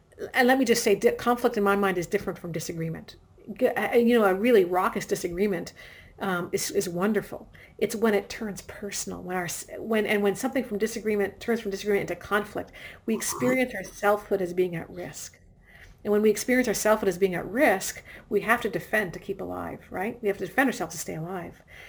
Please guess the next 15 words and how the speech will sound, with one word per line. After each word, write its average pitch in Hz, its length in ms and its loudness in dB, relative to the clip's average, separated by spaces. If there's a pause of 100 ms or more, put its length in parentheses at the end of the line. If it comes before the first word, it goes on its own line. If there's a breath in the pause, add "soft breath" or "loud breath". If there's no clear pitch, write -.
(200 loud breath)
And 208 120 0
once 269 180 6
I'm 262 80 4
defending 214 320 2
myself 185 260 -2
to 170 60 -8
stay 170 180 -2
alive, 170 400 -2
you're 190 260 -2
the 226 60 0
problem. 202 540 -4 (460 soft breath)
I'm 190 220 -2
the 202 120 -2
solu-, 185 640 -6
like, - 240 -2